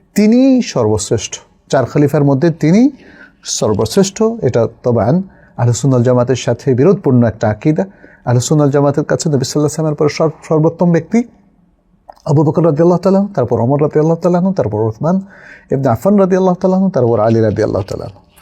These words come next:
But তারা বলে যে না, সবার মধ্যে সবচেয়ে উত্তম হলো আলী, এবং তারপরে তারা আর কোনো সাহাবাকে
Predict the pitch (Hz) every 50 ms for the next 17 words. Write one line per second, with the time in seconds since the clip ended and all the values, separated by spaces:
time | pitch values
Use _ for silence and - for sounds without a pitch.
0 | _ _ _ _ _ - 135 123 - - - - - _ - - - 147 147 170
1 | 208 220 202 143 143 180 208 214 - - 143 131 117 123 131 143 165 185 170 131
2 | 135 127 120 117 113 110 120 147 - - - _ _ _ _ _ _ _ _ _
3 | _ _ - - - - - - 175 180 202 202 196 196 190 175 208 202 202 185
4 | 147 - 165 139 - - 165 147 156 180 190 - 107 120 139 180 226 - - -
5 | - - - - - - - - - _ _ - 170 185 247 262 247 - - 170
6 | 143 135 123 151 139 131 131 123 127 127 - - _ _ _ _ _ _ - -
7 | - - - - 131 131 135 131 120 110 120 - - _ _ _ _ _ _ _
8 | _ _ - 175 170 185 175 - - 226 208 226 185 - - 160 123 143 165 151
9 | 175 170 170 - 202 202 208 202